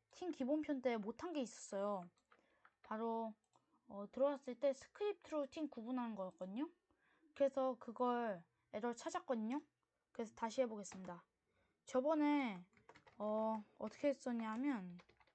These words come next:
이게 저번에 했던 게 어떻게 했었냐면 여기 플레-, 플레이어의 팀 컬러를 바꿨거든요.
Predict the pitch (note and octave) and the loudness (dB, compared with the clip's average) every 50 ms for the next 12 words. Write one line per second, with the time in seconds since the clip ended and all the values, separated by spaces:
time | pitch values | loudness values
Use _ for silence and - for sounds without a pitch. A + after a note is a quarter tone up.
0 | _ _ _ _ _ _ - _ - - - _ _ _ _ _ _ _ _ _ | _ _ _ _ _ _ -20 _ -20 -20 -20 _ _ _ _ _ _ _ _ _
1 | _ _ _ _ - _ _ _ _ _ A3+ G#3 G#3 A#3 A3+ A3+ A3+ A3+ A3 G#3 | _ _ _ _ -20 _ _ _ _ _ -10 -4 -2 0 0 0 0 0 0 -2
2 | G3 F3+ F3 F3+ - _ _ - - - _ _ _ _ - - _ _ - - | -4 -6 -10 -14 -18 _ _ -14 -14 -14 _ _ _ _ -20 -20 _ _ -18 -18
3 | - - - - - - A3+ B3+ C4 B3+ B3+ B3+ - C#4 C#4 C4+ A#3 G3+ G3 - | -12 -12 -12 -6 -6 -4 -2 0 0 0 0 -2 -2 -4 -4 -2 -2 -4 -4 -6
4 | - - B3 A3 - - A3+ G#3+ G#3+ G#3+ G#3+ A#3+ D4 D4 B3 G#3 G3 G3+ F#3+ G#3+ | -6 -6 -6 -6 -6 -8 -6 -6 -4 -4 -2 -2 0 0 0 -2 -2 -4 -4 -4
5 | A3+ A#3 A#3+ A#3+ A3+ G3 F3 E3+ - _ _ _ _ _ - _ _ _ _ _ | -2 -2 0 0 -2 -4 -6 -10 -14 _ _ _ _ _ -20 _ _ _ _ _
6 | _ _ _ _ _ - D#4 D#4 D#4 D4 - _ _ - _ _ _ _ _ - | _ _ _ _ _ -4 -2 0 0 0 -2 _ _ -20 _ _ _ _ _ -4
7 | - E4+ F4 E4+ E4 D#4+ D4 C4+ C4+ C4+ B3+ B3+ _ - - G#4 G#4+ - - - | 0 2 4 4 8 8 8 10 10 8 6 4 _ -8 -6 -6 -6 -6 0 2
8 | G#4 G#4+ A4 A4 F#4 E4+ B3+ - G#3 - - - _ - G#3+ G#3+ G#3+ A#3+ C#4+ D4 | 6 6 6 6 6 2 0 0 -6 -8 -10 -14 _ -4 -2 0 2 2 4 4
9 | B3 F#3+ F3 | 2 2 -4